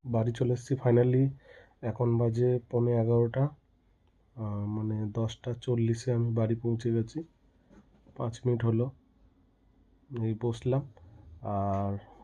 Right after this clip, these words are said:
কি ভাগ্যে একটা বীরপুর ঘাটের একটা ভাড়া পেয়েছিলাম, ওতে পাঁচটা প্যাসেঞ্জারের ভাড়া হয়ে গেছে। তো দেখি, আজকের ভিডিও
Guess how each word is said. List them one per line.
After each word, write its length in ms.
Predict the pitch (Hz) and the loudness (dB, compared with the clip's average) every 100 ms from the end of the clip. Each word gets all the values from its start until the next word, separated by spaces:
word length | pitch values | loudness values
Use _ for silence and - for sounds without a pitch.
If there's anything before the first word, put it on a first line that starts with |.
| - | -4
কি 100 | 123 | 0
ভাগ্যে 340 | 113 113 117 | 2 0 0
একটা 240 | 120 - 120 | -4 -2 0
বীরপুর 500 | 117 113 - 123 113 - - - _ _ _ _ 117 | 2 2 0 -2 -2 -6 -18 -20 _ _ _ _ -2
ঘাটের 320 | 113 117 120 | 0 4 2
একটা 200 | 117 120 | 2 -4
ভাড়া 260 | 104 110 | -2 -2
পেয়েছিলাম, 500 | 110 120 117 123 135 135 - _ _ _ _ _ _ _ | -2 -2 -2 -4 -4 -4 -10 _ _ _ _ _ _ _
ওতে 320 | 113 113 117 117 | -8 -2 0 0
পাঁচটা 320 | 120 113 - | -2 -4 -4
প্যাসেঞ্জারের 540 | 117 113 123 117 117 117 | -4 -2 0 0 2 2
ভাড়া 280 | 110 113 110 | 2 2 2
হয়ে 220 | 113 110 | 4 2
গেছে। 320 | 107 - 113 113 - - - - - - - - - | 0 -6 -12 -14 -16 -14 -14 -14 -20 -20 -20 -20 -18
তো 420 | - 107 107 107 101 - _ _ - | -10 -6 -4 -4 -8 -16 _ _ -8
দেখি, 300 | 117 113 127 117 - _ _ _ _ - - - _ | -4 -2 -4 -6 -12 _ _ _ _ -20 -20 -20 _
আজকের 420 | 120 120 117 127 120 | -4 -2 0 -2 0
ভিডিও 500 | 123 117 127 127 | -2 0 2 2